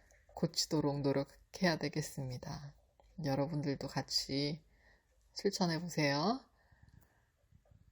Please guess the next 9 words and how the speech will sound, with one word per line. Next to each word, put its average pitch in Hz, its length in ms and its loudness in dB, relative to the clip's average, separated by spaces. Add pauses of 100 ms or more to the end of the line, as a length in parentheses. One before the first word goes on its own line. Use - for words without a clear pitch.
(120)
"추men如见大宾" 170 3250 4 (760)
时 147 460 4
民 175 720 6
如 135 340 2 (120)
承 139 640 2 (260)
大 190 380 6
机， 175 580 2 (560)
其 151 400 2
所 147 720 2